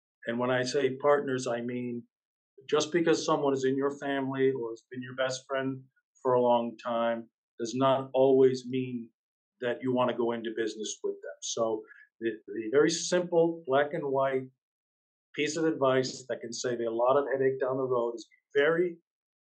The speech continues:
careful, diligent, I won't say emotionless,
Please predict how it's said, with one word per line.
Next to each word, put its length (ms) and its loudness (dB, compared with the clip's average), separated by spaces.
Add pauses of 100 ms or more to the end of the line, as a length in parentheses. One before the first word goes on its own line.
careful, 640 4
diligent, 600 2 (440)
I 40 -2
won't 240 2
say 200 4
emotionless, 1120 0